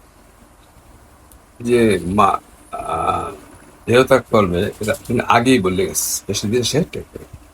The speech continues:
এবং ওনার দরবারের ভক্তরা জিজ্ঞেস করছে, "বাবা, যে দরবারের নাম কি দাম দেব, দেবেন?" বলছে, "আমি আগামীকাল তোমাদের জানাবো।" ওদিন উত্তর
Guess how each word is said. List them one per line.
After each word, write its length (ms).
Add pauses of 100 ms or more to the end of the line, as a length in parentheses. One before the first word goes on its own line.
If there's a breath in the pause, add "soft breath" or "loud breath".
(640)
এবং 180
ওনার 300
দরবারের 720 (120)
ভক্তরা 340
জিজ্ঞেস 320
করছে, 280
"বাবা, 280
যে 220
দরবারের 480
নাম 440 (1120)
কি 120
দাম 340 (140)
দেব, 240 (520)
দেবেন?" 360 (1080)
বলছে, 200
"আমি 120
আগামীকাল 640 (100)
তোমাদের 380
জানাবো।" 200 (1300)
ওদিন 240
উত্তর 300